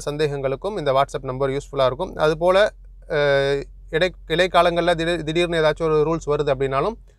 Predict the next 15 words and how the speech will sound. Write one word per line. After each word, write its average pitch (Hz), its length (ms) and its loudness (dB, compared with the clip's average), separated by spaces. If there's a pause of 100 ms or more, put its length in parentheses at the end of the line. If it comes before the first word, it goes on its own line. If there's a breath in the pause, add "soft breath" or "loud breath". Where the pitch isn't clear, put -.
(120)
அந்த 139 180 -6
நம்பர்ல 151 460 2 (320)
அவங்க 139 240 0
வந்துட்டு 135 260 -2
தெரிவிப்பாங்க 143 520 -2
அப்படிங்கிறத 123 440 0
சொல்லியிருக்கிறாங்க. 131 440 -2
So, 139 160 -6
அந்த 127 120 -6
நம்பர் 131 200 -2
ரொம்ப 135 160 -2
முக்கியமானது, 131 640 -2 (360 soft breath)
நோட் 147 80 -2
பண்ணி 135 240 -4
வச்சுக்கோங்க. 135 420 -2